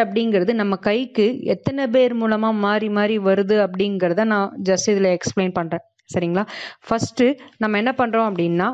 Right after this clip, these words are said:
ஒரு பேஸ்ட்ங்கிறது நம்ம வாங்குறவங்க நம்ம பேரு நம்ம என்ன சொல்றோம்னா கஸ்டமர்னு சொல்றோம். ஓகேங்களா? So நம்ம கஸ்டமருக்கு இந்த பொருளை யாரு கொடுக்குறாங்க அப்படின்னா retailer கொடுக்குறாங்க.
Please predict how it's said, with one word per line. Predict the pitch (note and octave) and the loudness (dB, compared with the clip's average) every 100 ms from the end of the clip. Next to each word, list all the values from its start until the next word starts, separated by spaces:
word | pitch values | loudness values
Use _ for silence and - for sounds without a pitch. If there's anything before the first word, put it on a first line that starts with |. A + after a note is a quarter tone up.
| - | -2
ஒரு | G#3 G3 - | -2 -2 0
பேஸ்ட்ங்கிறது | B3 B3+ - A#3+ G#3 F#3+ G#3+ - - | 0 0 0 0 2 2 0 -4 -4
நம்ம | A3+ G#3+ G#3+ A#2+ | 0 0 0 0
வாங்குறவங்க | A3 A#3+ B3 G#3+ G#3+ A#3+ | 0 2 0 0 0 -2
நம்ம | G3+ F#3+ | -2 0
பேரு | G3 G#3 A3+ | 0 0 0
நம்ம | G3 | 0
என்ன | F#3 G3 G#3+ | 0 0 0
சொல்றோம்னா | F#3+ F#3+ E3+ A3 B3+ | 0 0 0 -2 -2
கஸ்டமர்னு | A3 - A#3+ G#3+ F#3 G3 | -4 -2 0 0 -2 -2
சொல்றோம். | F3+ E3 - - | -2 -4 -8 -8
ஓகேங்களா? | G3 F3+ F3 F#3+ - - _ - | -4 -2 -2 -4 -8 -20 _ -2
So | G#3+ G#3 | 0 2
நம்ம | G3+ G3 - | 0 -2 -4
கஸ்டமருக்கு | G#3+ - D#4 D4+ D4 D4+ D#4+ D#4+ - | -6 -2 0 2 0 2 0 0 -4
இந்த | A3+ A3+ | -2 0
பொருளை | A3+ A#3 A3+ | 2 2 2
யாரு | G#3+ A3+ A3+ | 0 0 -2
கொடுக்குறாங்க | A3 G3+ G#3 G3+ G#3 | 0 0 0 0 -2
அப்படின்னா | F#3 F3 F3+ G#3 G3+ | -2 -2 0 0 0
retailer | A#3 A#3 A3 G#3 F#3 | 0 2 2 2 0
கொடுக்குறாங்க. | F3 F3 E3 | 0 0 -2